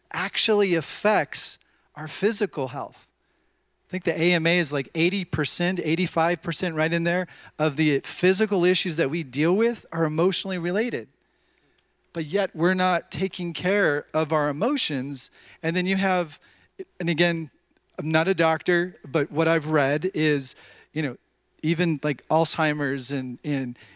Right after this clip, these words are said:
and some of the diseases that, you know, arthritis,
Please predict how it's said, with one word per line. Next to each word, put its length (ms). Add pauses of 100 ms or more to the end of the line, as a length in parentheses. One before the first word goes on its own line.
and 460 (100)
some 300
of 120
the 100
diseases 640
that, 240 (260)
you 120
know, 160
arthritis, 880